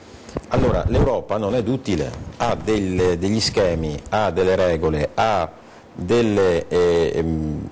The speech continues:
delle impostazioni, eh, che, eh, nel chiuso di un, eh, di, di un laboratorio, oh, chimico dove, ehm, tiri via tutte le variabili e ti rimangono, e lavori su due o tre variabili, sì, il giochetto può funzionare.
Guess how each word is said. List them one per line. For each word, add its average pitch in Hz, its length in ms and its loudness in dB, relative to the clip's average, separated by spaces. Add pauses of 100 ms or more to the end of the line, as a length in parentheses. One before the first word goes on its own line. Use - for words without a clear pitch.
(120)
delle 117 300 0
impostazioni, 98 920 0 (480)
eh, 92 340 2 (120)
che, 131 420 2
eh, 85 640 2 (280)
nel 120 280 2
chiuso 101 680 2
di 85 200 -2
un, 117 300 2
eh, 95 480 2
di, 92 180 -2
di 92 80 -2
un 113 140 4
laboratorio, 107 840 2
oh, 80 600 -2 (260)
chimico 104 720 0
dove, 104 560 2
ehm, 87 260 0 (340)
tiri 123 240 2
via 135 180 4
tutte 127 340 -2
le 113 80 4
variabili 107 720 2
e 101 180 2
ti 104 120 -2
rimangono, 110 440 2
e 110 80 2
lavori 107 300 2
su 98 200 -2
due 110 160 2
o 101 60 2
tre 104 160 2
variabili, 107 540 0
sì, 120 320 -4
il 113 120 -2
giochetto 113 420 0
può 104 120 -2
funzionare. 87 640 0